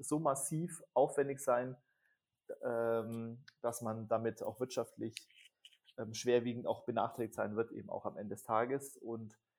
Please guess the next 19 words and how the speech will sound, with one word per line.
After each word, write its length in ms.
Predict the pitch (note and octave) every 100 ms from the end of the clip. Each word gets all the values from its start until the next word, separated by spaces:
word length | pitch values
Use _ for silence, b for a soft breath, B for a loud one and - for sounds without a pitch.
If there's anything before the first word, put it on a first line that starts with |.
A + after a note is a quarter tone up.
| _ _ _ -
ähm, 260 | A#2 A2+ A2
ein 180 | B2+ C3+
Thema, 220 | D#3 D3
was 140 | C3+
natürlich 240 | C3+ C3+ B2+
raussticht, 560 | B2 E3+ - E3+ F3+
jetzt 160 | C#3+ -
mal 160 | B2+ A#2+
einfach 220 | - B2+
mal 120 | A2+
als, 160 | A#2 -
als 160 | -
konkretes 380 | - A#2+ C3 C3+
Thema 220 | E3 F3
rausgepickt, 680 | C#3+ D#3+ - - D#3+ - - B2
ähm, 380 | B2+ B2 B2+ -
neben 220 | C3 C3+
akuten 500 | B2+ A#2 F#3+ G3+ E3+
Themen 440 | - D3+ C#3+ C#3+